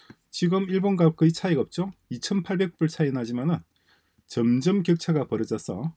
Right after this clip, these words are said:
어, 이 년 뒤, 이 년 뒤에는 거의 만 불 이상의 격차가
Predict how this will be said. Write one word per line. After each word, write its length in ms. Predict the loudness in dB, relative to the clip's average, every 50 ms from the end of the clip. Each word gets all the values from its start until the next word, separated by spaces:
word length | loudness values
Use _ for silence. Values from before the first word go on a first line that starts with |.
| _ _ _ _ _ -20 _ _ _ -10
어, 380 | -8 -8 -8 -8 -10 -14 -16 _ _ _ _ _ _ _ _ _ _ _ _ _ _ _ _ _ -4
이 120 | 0 4 8
년 180 | 8 10 10
뒤, 260 | 8 6 0 -8 -8 _ _ _ _ _ _ _ _ _ _ _ -4
이 120 | 0 2
년 200 | 4 4 4 2
뒤에는 400 | 2 0 0 0 0 0 -2 -2 -4 _ _ _ _ _
거의 600 | -2 2 2 4 4 4 2 2 0 -2 -4 -8
만 320 | -8 -8 -6 -4 -2 0 4
불 120 | 6 6
이상의 340 | 6 4 2 -2 -4 -4 -4
격차가 440 | -4 -8 -10 -8 -8 -8 -8 -8